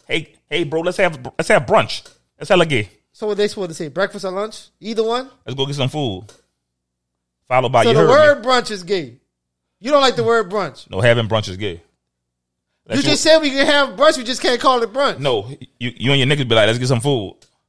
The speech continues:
Speaker 2: That's still brunch.
Speaker 1: Nah.
Speaker 2: So if y'all go to a brunch spot,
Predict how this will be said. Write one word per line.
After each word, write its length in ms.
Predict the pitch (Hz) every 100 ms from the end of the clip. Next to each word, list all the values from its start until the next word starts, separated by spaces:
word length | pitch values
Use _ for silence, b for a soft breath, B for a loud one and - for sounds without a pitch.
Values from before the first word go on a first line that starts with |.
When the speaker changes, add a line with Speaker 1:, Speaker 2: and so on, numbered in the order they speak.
| -
Speaker 2:
That's 180 | 262 277
still 320 | 311 311 277
brunch. 480 | 240 330 247 - 98
Speaker 1:
Nah. 300 | 107 101 95 -
Speaker 2:
So 140 | 247
if 80 | 226
y'all 120 | 254
go 120 | 262 269
to 160 | 277 226
a 40 |
brunch 220 | 180 254
spot, 440 | - 214 190 185